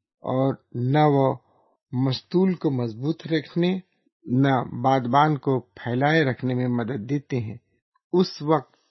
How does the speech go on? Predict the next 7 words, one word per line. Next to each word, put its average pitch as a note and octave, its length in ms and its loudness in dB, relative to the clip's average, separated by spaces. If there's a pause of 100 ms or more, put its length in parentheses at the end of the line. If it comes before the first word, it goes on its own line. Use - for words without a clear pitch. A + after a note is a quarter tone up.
(140)
कसरत E3 360 2 (140)
का A#2+ 320 -2 (400)
लूटा E3 420 4
हुआ C3 280 2
माल C3+ 480 2 (280)
बटेगा, A#2+ 640 -2 (400)
बल्कि A#2+ 420 -6